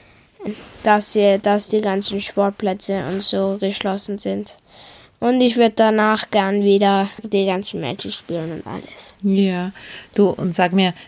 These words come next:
Speaker 2: wenn du sagst, du magst Fußball so gern wie sonst fast nie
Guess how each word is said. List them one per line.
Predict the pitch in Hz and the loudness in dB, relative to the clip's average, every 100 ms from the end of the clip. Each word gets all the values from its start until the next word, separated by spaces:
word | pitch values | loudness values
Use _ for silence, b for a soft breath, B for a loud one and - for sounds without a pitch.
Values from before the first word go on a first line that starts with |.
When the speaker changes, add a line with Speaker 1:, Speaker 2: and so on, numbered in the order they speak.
| - | -2
Speaker 2:
wenn | 185 | 0
du | 185 | 0
sagst, | 196 190 - | -2 -2 2
du | |
magst | 196 180 - | 2 2 -4
Fußball | - 208 208 202 | -4 -2 0 0
so | 202 - 262 | 0 0 0
gern | 254 202 180 180 | 2 2 2 0
wie | 170 180 | 0 -2
sonst | 170 - 180 175 170 - | -4 -4 -2 0 -2 -6
fast | - 170 165 - 175 | -2 0 -2 -6 2
nie | 190 185 | 2 2